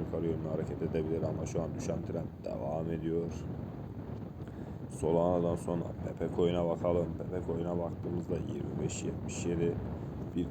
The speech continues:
direnç görevi görüyor arkadaşlar ve onu kıramayınca tekrardan aşağı doğru geri çekiliyor. Baktığımızda önemli destek on yedi yirmi üç ve M A Ribon'un altında bir kapanış söz konusu arkadaşlar.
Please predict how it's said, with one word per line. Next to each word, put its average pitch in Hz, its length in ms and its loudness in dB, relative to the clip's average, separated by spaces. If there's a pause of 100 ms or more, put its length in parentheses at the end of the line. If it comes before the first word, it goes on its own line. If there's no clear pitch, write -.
direnç 87 380 4 (160)
görevi 90 400 4
görüyor 87 300 6
arkadaşlar 82 680 2
ve 69 180 0 (100)
onu 73 180 -2
kıramayınca 85 720 2
tekrardan 85 420 0
aşağı 85 400 -2
doğru 80 260 2
geri 73 200 -2
çekiliyor. 85 500 0 (120)
Baktığımızda 82 500 -2
önemli 82 320 2
destek - 380 0 (260)
on 82 100 2
yedi 85 220 2
yirmi 87 340 0 (120)
üç - 200 -10 (800)
ve 87 420 10
M 85 60 4
A 82 140 6
Ribon'un 85 460 2 (160)
altında 82 480 4
bir 78 60 0
kapanış 85 460 -2
söz - 260 -6
konusu 87 340 0
arkadaşlar. 87 680 2